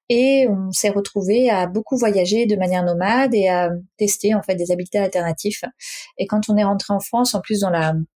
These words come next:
période qu'on a connue, qui était très particulière, euh, au moment du confinement, on a eu envie de, bah, de faire une bifurcation, en fait, de se lancer dans,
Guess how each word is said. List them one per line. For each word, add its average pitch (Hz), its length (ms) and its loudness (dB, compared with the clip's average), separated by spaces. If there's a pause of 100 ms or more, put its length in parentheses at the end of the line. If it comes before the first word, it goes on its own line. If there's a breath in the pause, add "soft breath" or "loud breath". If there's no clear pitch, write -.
(440)
période 196 580 2
qu'on 180 140 -4
a 175 140 2
connue, 214 300 2
qui 208 100 -4
était 175 160 -2
très 190 180 -2
particulière, 196 640 -2
euh, 175 300 2
au 185 120 -2
moment 175 220 0
du 180 120 -4
confinement, 190 460 -2 (580 loud breath)
on 196 120 2
a 196 100 4
eu 233 220 4
envie 208 320 2
de, 170 720 0 (280)
bah, 190 100 2
de 190 140 4
faire 240 160 4
une 226 100 4
bifurcation, 233 640 2
en - 20 0
fait, 196 160 2
de 185 140 -2
se - 160 -2
lancer 196 320 0
dans, 180 320 0